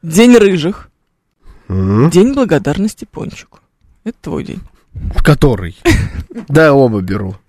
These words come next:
Speaker 2: Мне оба нравятся. Я
Speaker 1: Да?
Speaker 2: Пончику благодарен.
Speaker 1: И ты рыжий.
Speaker 2: Да, и я, да, отчасти рыжий.
Speaker 1: А, и сегодня, а, отмечается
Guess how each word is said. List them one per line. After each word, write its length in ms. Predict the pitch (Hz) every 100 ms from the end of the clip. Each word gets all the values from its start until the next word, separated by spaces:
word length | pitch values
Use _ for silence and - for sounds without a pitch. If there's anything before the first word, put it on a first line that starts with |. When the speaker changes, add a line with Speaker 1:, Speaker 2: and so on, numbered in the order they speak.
| _ - 359 415
Speaker 2:
Мне 160 | 151
оба 180 | 139 123
нравятся. 420 | 107 98 95 -
Я 160 | 139 160
Speaker 1:
Да? 80 | 220
Speaker 2:
Пончику 380 | 165 311 -
благодарен. 920 | 110 151 160 127 101 95 95 123 160 165 160
Speaker 1:
И 80 | 214
ты 180 | 190 262
рыжий. 320 | 156 151 120 107
Speaker 2:
Да, 400 | 113 120 113 117
и 220 | - 196
я, 240 | 151 139 120
да, 260 | 107 104
отчасти 440 | 113 - 127 - 107
рыжий. 320 | 92 90 92 - _ - - -
Speaker 1:
А, 260 | 208 196
и 60 | 196
сегодня, 560 | - 214 269 247 220 190
а, 400 | 190 185 180 170 -
отмечается 760 | - 180 214 214 202 -